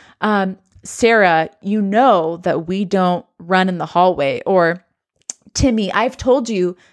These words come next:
five times now, that is not how we act at the carpet." So maybe you're not using a tool where you're moving their name down, or maybe you, you don't have it displayed publicly. And yet the words that we use, the tone that we have,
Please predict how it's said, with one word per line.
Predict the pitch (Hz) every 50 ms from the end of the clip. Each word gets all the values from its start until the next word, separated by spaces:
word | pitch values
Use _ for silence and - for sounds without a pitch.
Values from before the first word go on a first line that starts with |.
| _
five | _ - - 226 220 220 220 214
times | - - 220 214 240 277 277 -
now, | 202 175 156 156 160 - -
that | - - 160 165 185 196
is | 196 196
not | 196 202 202 185 175
how | 190 196
we | 185 175 185 170
act | 160 160 165 - -
at | 180
the | - 196
carpet." | 185 - 180 165 - 156 123 - - - - - -
So | - - - -
maybe | 226 220 254 277 285 240 254 247 240 233 - -
you're | - 196 226 233
not | 220 220 208 - -
using | 196 208 196 - 220 196
a | 190
tool | 175 - - 208 202 202 202
where | 175 185
you're | 175 160 165 175
moving | 175 180 180 175 165 156
their | 156 156 170
name | 196 233 262 269 247
down, | 233 233 220 208 208 202 185
or | 180
maybe | 180 190 208 226 226 214 214 214 214 214 - - - - _ _
you, | - 190 -
you | - 208 226
don't | 226 214 - 214
have | 214 196 196 180
it | 185 - -
displayed | - 180 - - - 202 196 202 185 185 190
publicly. | - 240 262 247 254 247 254 - 190 185 185 - -
And | 196 202 202 202 196
yet | 214 277 294 269 202 185 - - - _ - - _ _ _ -
the | 208 208
words | 202 190 196 226 226 247 233 - -
that | - 214 190
we | 180 208
use, | 208 202 202 233 269 269 269 262 262 247 -
the | - 208
tone | 202 - - 226 214 214 202
that | 196 -
we | - 190
have, | 196 190 208 214 202 196 202 -